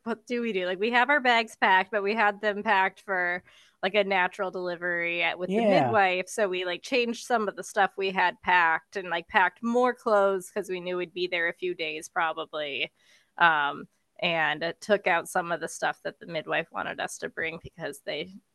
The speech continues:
Speaker 1: the hospital doesn't need us to have that. Um, so yeah, repacked our bags and set up accommodations for the cats or someone to take care of the cats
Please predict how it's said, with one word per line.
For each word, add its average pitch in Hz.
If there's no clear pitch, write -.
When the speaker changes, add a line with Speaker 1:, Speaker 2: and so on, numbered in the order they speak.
Speaker 1:
the 208
hospital -
doesn't 175
need 165
us -
to 165
have 160
that. -
Um, 170
so 170
yeah, 165
repacked 202
our 165
bags 151
and 160
set 185
up 165
accommodations 170
for -
the 185
cats 139
or 175
someone 165
to 151
take -
care -
of 175
the 175
cats -